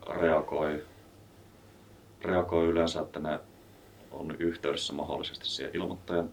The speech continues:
ilmoituksen tekijään, eli tässä tapauksessa siihen ensihoitajaan, ja mahdollisesti on myös puhelimitse yhteydessä myöskin sen kiinteistön omistajan. Eli niitä ilmoituksia ei tehdä niinkö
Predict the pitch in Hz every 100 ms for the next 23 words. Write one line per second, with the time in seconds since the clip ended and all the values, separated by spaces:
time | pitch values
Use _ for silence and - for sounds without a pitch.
0 | - 95 87 87 - 82 85 - 80 76
1 | 76 73 76 76 - - 76 - - -
2 | - - - - - - - 95 92 85
3 | 80 78 85 76 73 80 78 76 76 -
4 | 73 76 73 71 - 73 73 73 73 -
5 | - - - - - - 71 - - -
6 | 73 80 - - - - 55 58 - -
7 | - - 78 78 76 73 - - - -
8 | - - - - - 87 90 82 80 -
9 | - 73 - - - - 80 78 - 76
10 | - 76 76 -